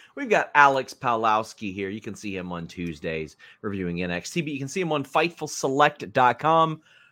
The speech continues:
reviewing Raw and SmackDown, among other things, monthly pay-per-views as well. Best five dollars in the business is Fightful Select dot com. We'll tell you more about that later.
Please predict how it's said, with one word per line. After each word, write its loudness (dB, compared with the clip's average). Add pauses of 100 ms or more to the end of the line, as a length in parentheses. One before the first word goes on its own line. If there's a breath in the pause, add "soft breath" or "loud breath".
(100)
reviewing -6
Raw 4
and -6
SmackDown, -4
among 2
other -2
things, -4
monthly -4
pay-per-views -4
as -10
well. 2 (240 soft breath)
Best 2
five 8
dollars 6
in -4
the -2
business 0
is 0
Fightful 0
Select -4
dot 0
com. -2
We'll -4
tell -6
you -4
more -2
about -2
that -2
later. -4